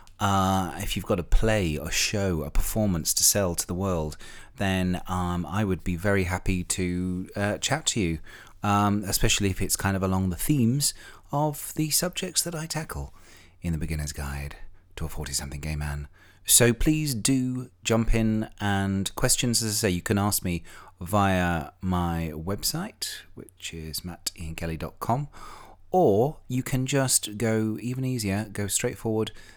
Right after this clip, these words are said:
um, and go via SoundCloud. Uh, f-, and in the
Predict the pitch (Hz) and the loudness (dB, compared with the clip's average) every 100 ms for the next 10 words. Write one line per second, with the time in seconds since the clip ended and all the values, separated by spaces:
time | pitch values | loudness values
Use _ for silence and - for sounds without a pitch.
0 | - - 104 101 98 101 90 98 101 95 | -12 -2 0 2 0 0 -2 0 0 0
1 | 98 95 - 113 107 - 76 73 - - | 0 0 0 0 -2 -2 -4 -4 -8 -14
2 | - - - - - - - - - - | -18 -20 -20 -20 -20 -20 -6 -6 -4 -10
3 | - - 87 87 82 - - 95 95 92 | -20 -8 -2 0 -2 -4 -6 -2 0 0
4 | 90 98 92 87 87 | -2 -2 -2 -2 -2